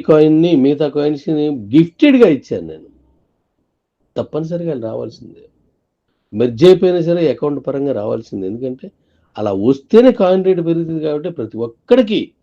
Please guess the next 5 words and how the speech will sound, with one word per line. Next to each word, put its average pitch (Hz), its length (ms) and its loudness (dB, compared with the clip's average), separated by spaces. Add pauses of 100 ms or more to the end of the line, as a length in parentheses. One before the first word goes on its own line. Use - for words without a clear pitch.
(920)
బాధ్యతాయుతమైనటువంటి 127 1500 -2 (340)
పని 131 220 2
అక్కడ 107 200 -4
దొరికింది. 87 440 -14 (480)
చేస్తున్నారు, 107 540 -8